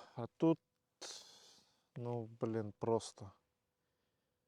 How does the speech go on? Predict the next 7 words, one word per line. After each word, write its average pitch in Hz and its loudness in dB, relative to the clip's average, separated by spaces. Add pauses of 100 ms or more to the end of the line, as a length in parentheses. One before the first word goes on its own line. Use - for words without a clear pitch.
(420)
Просто 127 0
якась 127 4
аномалія. 120 2 (1120)
Е, 131 12
може 165 8
бути, 165 10
звичайно, 156 10